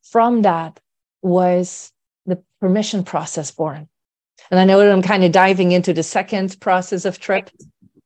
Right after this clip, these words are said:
but basically the parts that were showing up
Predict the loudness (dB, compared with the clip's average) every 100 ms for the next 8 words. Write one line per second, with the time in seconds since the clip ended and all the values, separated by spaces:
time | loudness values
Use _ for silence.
0 | _ -6 0 4 4 2 -4 _ _ _
1 | 2 2 0 -6 -4 -2 0 -2 -4 -4
2 | -4 -4 -6 -6 -10 -6 -6 -6 -10 -10
3 | -8 -8 -10 -18